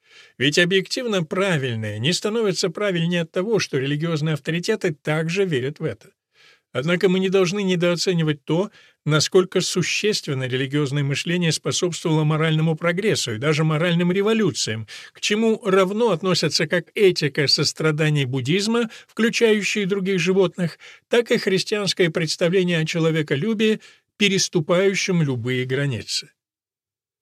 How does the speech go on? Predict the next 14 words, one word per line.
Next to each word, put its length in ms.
Неоспоримая 640
серьезность 720
пограничных 640
ситуаций 640
человеческой 640
жизни — 460
это 260
дальнейшее, 800
даже 300
достаточное 1040
основание 580
для 160
того, 280
чтобы 340